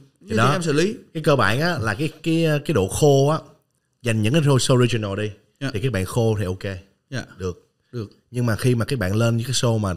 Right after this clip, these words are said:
Speaker 1: dành, dành cạc á, dành thẻ á, xử lý phải giữ lại một tới hai lớp nước dưới da.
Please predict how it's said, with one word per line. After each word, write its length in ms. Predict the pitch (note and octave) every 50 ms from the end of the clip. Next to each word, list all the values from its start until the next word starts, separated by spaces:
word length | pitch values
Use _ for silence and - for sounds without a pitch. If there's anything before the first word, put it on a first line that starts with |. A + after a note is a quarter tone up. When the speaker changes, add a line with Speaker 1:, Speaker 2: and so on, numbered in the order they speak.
| E2+ F2+
Speaker 1:
dành, 160 | F2+ F2+ F2
dành 220 | F#2 F#2 F#2 F#2
cạc 260 | - - F#2 F2+ -
á, 60 | - A2+
dành 180 | G#2 F#2+ F2
thẻ 220 | E2+ F2 E2+ F#2 G#2
á, 100 | B2+ - - _ _ _ _ _ _ _ _ _ - _
xử 180 | - - G2 G2
lý 320 | A2 B2+ D3 E3 E3 D#3+ - - -
phải 140 | - A2 A2
giữ 140 | F#2 F2 A2
lại 160 | G#2+ F#2 G#2
một 400 | G2+ F#2+ F2+ D2+ - - _ _
tới 100 | - A#2
hai 140 | G#2+ A2 G#2
lớp 160 | A#2 B2 -
nước 100 | C#3+ C3 G2+
dưới 120 | B2+ B2+
da. 220 | A#2+ G#2 F#2+ F2+